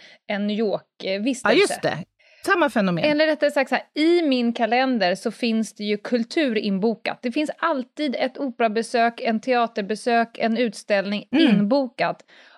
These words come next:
Speaker 1: Och den där effekten som är fa-, crescendot när jag väl går dit,
Speaker 2: Mm.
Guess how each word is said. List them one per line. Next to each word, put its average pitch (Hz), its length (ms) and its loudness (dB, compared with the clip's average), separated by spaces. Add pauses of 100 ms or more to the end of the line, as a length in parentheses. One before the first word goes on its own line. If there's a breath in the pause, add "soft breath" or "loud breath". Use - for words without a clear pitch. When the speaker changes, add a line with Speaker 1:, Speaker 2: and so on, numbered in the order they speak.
(100)
Speaker 1:
Och 254 220 0
den 269 280 0
där 294 200 4
effekten 247 680 -2
som 208 160 -2
är 185 80 0
fa-, - 460 -8
crescendot 240 640 0
när 196 100 -2
jag 190 60 -4
väl 175 320 0 (140)
går 196 160 0
dit, 220 300 0
Speaker 2:
Mm. 254 260 4